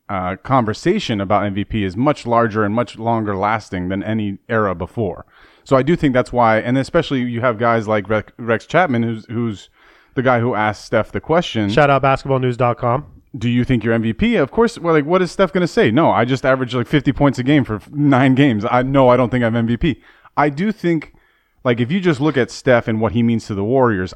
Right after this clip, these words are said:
Speaker 1: I think you'd be hard pressed to find another player that's more valuable and as far as just, like, wins <laughs> and losses than Steph is to his team, right? If you just looked around the league, you go,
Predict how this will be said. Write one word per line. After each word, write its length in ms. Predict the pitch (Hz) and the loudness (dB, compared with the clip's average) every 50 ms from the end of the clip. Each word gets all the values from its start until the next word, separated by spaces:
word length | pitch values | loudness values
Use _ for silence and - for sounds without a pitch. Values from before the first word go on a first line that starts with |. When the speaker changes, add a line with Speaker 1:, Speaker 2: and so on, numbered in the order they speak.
| - - | -4 0
Speaker 1:
I 180 | 120 131 127 | 0 0 2
think 200 | 127 135 123 104 110 | 0 -2 -2 -2 -4
you'd 160 | 113 107 95 | -6 -6 -4
be 80 | 110 107 | -4 -2
hard 260 | 92 117 117 117 113 | 0 0 0 0 0
pressed 240 | - 120 110 107 - | -2 -2 -2 -4 -6
to 60 | 113 | -10
find 300 | - - 117 107 104 104 | -8 -4 -2 -2 -2 -2
another 340 | 92 95 98 104 107 104 110 | -4 -4 -4 -4 -2 -2 -2
player 360 | 107 - - 117 113 110 107 | -4 -2 -4 -2 0 0 0
that's 200 | 101 101 98 - 104 | 0 -2 -4 -4 -8
more 420 | 104 98 107 113 120 123 120 113 | -10 -6 -4 0 2 2 2 2
valuable 840 | 95 85 104 107 104 113 120 117 113 101 90 98 92 85 87 - - - _ _ _ _ _ _ | 0 -2 -2 0 0 0 0 0 -2 -2 -2 -4 -4 -4 -6 -8 -12 -20 _ _ _ _ _ _
and 280 | 143 131 123 120 123 - | -2 -2 0 0 -2 -2
as 180 | 135 120 107 - | -4 -6 -6 -2
far 220 | - 139 123 120 | 2 2 4 4
as 100 | 120 107 98 | 4 0 -4
just, 160 | 110 - - | -8 -6 -4
like, 180 | 120 110 95 - - - | -2 -2 -2 -6 -10 -14
wins 640 | 139 101 107 131 147 151 151 156 151 156 156 - - - 160 | -14 -4 2 4 4 6 6 4 2 0 -2 -4 -6 -8 -8
<laughs> 220 | - - - 226 - | -6 -4 -4 -2 0
and 200 | 160 139 127 123 | 0 0 2 2
losses 640 | 123 120 120 117 107 - 101 87 80 87 90 - - - - - - - _ | 2 2 2 2 0 -4 -8 -8 -8 -10 -14 -16 -20 -20 -20 -20 -20 -10 _
than 160 | 123 123 117 | -2 -2 -2
Steph 360 | 110 - - 151 135 120 - | -2 -2 0 0 0 2 0
is 160 | 131 117 110 - | -2 -4 -4 -6
to 100 | - 104 | -10 -8
his 240 | - 110 104 - | -6 -6 -8 -8
team, 240 | - - 107 90 80 95 | -8 -8 -8 -6 -2 -2
right? 120 | 113 117 | -2 -2
If 80 | 113 135 | -2 -2
you 60 | 156 | -4
just 140 | 165 147 120 | -4 -4 -2
looked 260 | 120 139 147 - - | 0 0 0 0 0
around 220 | 135 123 120 120 110 | 0 0 0 0 0
the 60 | 107 | -2
league, 180 | 113 113 104 95 | -2 -2 -2 -4
you 100 | 104 98 | -4 0
go, 220 | 104 110 107 - | 0 0 0 0